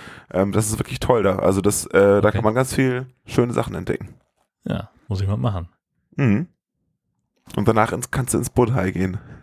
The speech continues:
Speaker 2: Ja.
Speaker 1: Essen.
Speaker 2: <laughs> Läuft. Ähm, einen anderen, äh, Tweet haben wir bekommen von unserem Hörer Halfbrain, alias der Jürgen zweiundachtzig bei Twitter.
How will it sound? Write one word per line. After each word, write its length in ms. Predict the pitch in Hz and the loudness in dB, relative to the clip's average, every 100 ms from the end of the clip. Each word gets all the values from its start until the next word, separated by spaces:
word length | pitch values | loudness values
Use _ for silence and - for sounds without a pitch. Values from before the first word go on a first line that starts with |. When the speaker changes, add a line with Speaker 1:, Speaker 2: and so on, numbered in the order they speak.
| _ - - | _ -20 -4
Speaker 2:
Ja. 160 | 110 113 - | -2 2 2
Speaker 1:
Essen. 280 | 120 101 - _ - - | 2 -2 -14 _ -20 -10
Speaker 2:
<laughs> 400 | 135 165 - - - - _ _ _ - _ _ - | -6 -4 -4 -4 -6 -16 _ _ _ -20 _ _ -6
Läuft. 460 | - - - - _ _ _ - - - - - | -2 0 -2 -14 _ _ _ -14 -12 -12 -8 4
Ähm, 240 | 123 123 | 4 4
einen 160 | - 135 | 2 4
anderen, 400 | 160 196 147 135 | 4 4 4 4
äh, 180 | 123 117 | 4 4
Tweet 300 | - 139 147 | 0 0 4
haben 140 | 143 123 | 4 4
wir 80 | 120 | 4
bekommen 400 | 113 127 117 113 | 2 2 0 0
von 160 | 110 | 0
unserem 260 | 107 104 101 | 2 2 2
Hörer 320 | 120 113 95 | 4 4 4
Halfbrain, 720 | 101 143 - - 95 107 120 | 4 2 0 2 4 4 2
alias 540 | - 104 104 98 - 85 | 0 2 4 4 2 -4
der 220 | 98 95 | 2 2
Jürgen 340 | 101 120 135 | 4 0 0
zweiundachtzig 600 | 120 101 101 117 - 104 | -2 0 0 0 -4 -6
bei 100 | - | -6
Twitter. 360 | 90 - 123 | -4 0 0